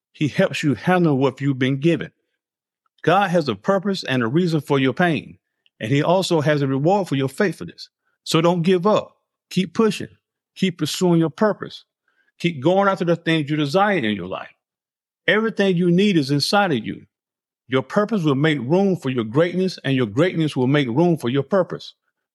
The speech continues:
And remember, if you walk in purpose, the pain you feel today will be the strength you feel tomorrow.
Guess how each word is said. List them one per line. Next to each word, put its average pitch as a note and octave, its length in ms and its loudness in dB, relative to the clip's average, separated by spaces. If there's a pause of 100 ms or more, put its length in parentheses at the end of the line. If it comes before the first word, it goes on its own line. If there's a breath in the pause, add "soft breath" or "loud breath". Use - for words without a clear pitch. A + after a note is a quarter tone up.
(180)
And C3 160 2
remember, D#3+ 540 0 (460)
if A#2 220 -6
you A2+ 100 0
walk F3 240 2
in F3 120 2
purpose, F3 500 -2 (300)
the - 80 -6
pain F#3 320 2
you F3 80 2
feel F3 260 2
today E3 440 0
will A#2+ 160 -4
be C3+ 160 0
the C3 60 -4
strength F3 440 -2
you D3+ 60 0
feel C#3 260 0
tomorrow. E3 480 0